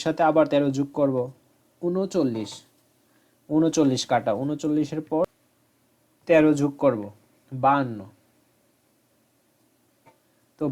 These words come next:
বাহান্ন কাটা, বাহান্নর পর আমরা কি করব? তেরো যোগ করব, পঁয়ষট্টি। তো আমরা দেখতে পাচ্ছি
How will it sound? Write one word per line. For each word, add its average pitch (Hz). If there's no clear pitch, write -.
বাহান্ন 151
কাটা, 127
বাহান্নর 156
পর 175
আমরা 147
কি 151
করব? 160
তেরো 147
যোগ 139
করব, 117
পঁয়ষট্টি। 147
তো 139
আমরা 143
দেখতে 151
পাচ্ছি 160